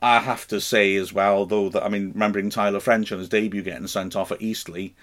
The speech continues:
you know, it was harsh, but you couldn't really defend him because he charged into an incident, got involved, got physical.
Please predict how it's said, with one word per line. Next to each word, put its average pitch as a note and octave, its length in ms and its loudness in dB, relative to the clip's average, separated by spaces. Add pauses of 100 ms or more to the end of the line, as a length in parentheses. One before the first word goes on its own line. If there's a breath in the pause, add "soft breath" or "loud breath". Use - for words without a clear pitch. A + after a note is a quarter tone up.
(680 loud breath)
you - 200 -10
know, F#2+ 200 -2
it G2+ 140 0
was - 440 -4 (280)
harsh, A#2+ 520 4
but G#2+ 240 2 (600)
you A2+ 160 -4
couldn't A2 400 0
really A2 220 -2
defend B2 420 2
him D#2+ 160 -12
because F2+ 380 -6
he F#2+ 280 -8
charged G2+ 540 -2
into F#2 420 -2
an F#2 100 -6
incident, F#2 480 -8 (240 loud breath)
got F#2 160 2
involved, F#2+ 560 -2
got G2 200 -2
physical. G2+ 560 -4